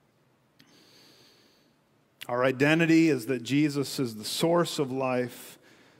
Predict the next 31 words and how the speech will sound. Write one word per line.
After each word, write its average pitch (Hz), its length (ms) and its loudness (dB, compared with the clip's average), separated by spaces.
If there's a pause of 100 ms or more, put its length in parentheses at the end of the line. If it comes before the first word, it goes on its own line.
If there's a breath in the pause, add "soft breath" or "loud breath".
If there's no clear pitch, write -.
(260 soft breath)
The - 60 -12
power 156 640 4
is 131 160 -2
that 131 120 -2
Jesus 127 520 -2
is 117 160 -6
the 113 100 -10
strength 143 500 -4
for 123 220 -6
life, 113 460 -6
and 117 140 -4
his 113 240 -6
presence 147 840 -2 (280 loud breath)
gives 135 260 0
us 139 280 -4
the 131 100 -8
strategy 151 800 0
that 139 180 0
is 120 200 -4
needed 123 580 -2 (680 soft breath)
to 139 120 -2
live 127 560 -2 (160)
this 117 320 -8
life. 117 340 -6
Look 139 160 -4
at 143 100 -4
verses 127 380 -4
nineteen, 127 760 -4 (420 loud breath)
twenty, 135 560 -2
and 123 180 -8
twenty-one. 107 640 -8